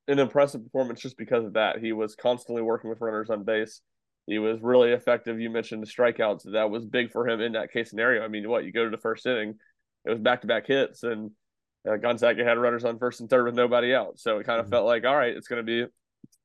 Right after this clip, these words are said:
Speaker 1: to your point, another first inning where Chase Dollander gives up some runs, but he gets back-to-back strikeouts and then a ground out, soft ground out to get out of the inning. So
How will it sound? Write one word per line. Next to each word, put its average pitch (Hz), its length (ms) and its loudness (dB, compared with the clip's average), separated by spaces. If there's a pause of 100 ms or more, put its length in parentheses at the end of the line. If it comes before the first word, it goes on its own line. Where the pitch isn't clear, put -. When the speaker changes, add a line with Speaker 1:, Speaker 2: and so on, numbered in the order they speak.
(160)
Speaker 1:
to 127 100 0
your 110 160 0
point, 131 320 4
another 120 320 0
first 127 320 0
inning 120 160 -4
where 120 80 -4
Chase 120 220 -2
Dollander 117 280 0
gives 117 220 -4
up 113 160 -2 (320)
some 135 200 2
runs, 139 300 6
but 127 120 4
he 123 40 4
gets 120 160 0
back-to-back 127 440 0
strikeouts 120 640 -2
and 107 380 -6
then 117 120 0
a 110 80 -4
ground 113 340 0
out, 107 240 -2
soft 120 220 0
ground 113 240 0
out 92 80 -4
to 110 80 -8
get 110 120 -2
out 107 120 0
of 107 60 -4
the 107 100 -4
inning. 107 260 -6
So 110 280 0